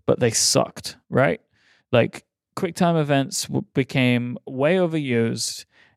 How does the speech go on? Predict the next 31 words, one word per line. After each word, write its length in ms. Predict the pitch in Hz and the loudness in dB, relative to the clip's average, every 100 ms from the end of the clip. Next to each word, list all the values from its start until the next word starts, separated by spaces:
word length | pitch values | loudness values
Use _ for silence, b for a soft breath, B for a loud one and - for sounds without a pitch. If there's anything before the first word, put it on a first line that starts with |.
| - | -4
and 500 | 123 117 113 113 - | 0 0 0 -6 -10
were 280 | - 123 113 | -2 2 2
almost 520 | - 120 113 - - - | 2 0 0 -2 -8 -2
a 60 | 120 | 0
joke, 400 | 117 - - - | 0 -2 -10 -4
right? 320 | 101 95 - | 0 0 -4
Like, 300 | - - - | -14 -20 -18
you 140 | - 55 | -14 -10
just 240 | - - | -8 -6
like, 100 | - | -6
"Ah, 300 | 90 110 208 | -2 0 0
just 220 | 190 185 | 0 -6
keep 180 | - 208 | -8 -2
pressing 300 | 202 196 208 | 0 0 -2
triangle 640 | - 220 233 220 214 214 214 | -2 0 2 2 2 0 0
and 100 | 214 | -2
you'll 80 | |
get 160 | 214 220 | -2 2
out 200 | 233 226 | 2 2
of 60 | 170 | 2
this." 240 | 131 - | 0 -2
But 220 | - - B B B B | -2 -2 B B B B
Naughty 340 | 139 139 151 160 | 2 2 2 2
Dog 240 | 151 143 | 2 2
found 300 | - 135 131 | 0 2 2
a 80 | 123 | 0
way 480 | 123 127 120 113 110 | 2 2 2 -2 -6
to 180 | - - | -12 0
take 280 | 127 117 | 2 4
that 180 | - - | 2 2
mechanic 720 | - - 135 127 107 107 - | -2 0 2 2 0 -4 -10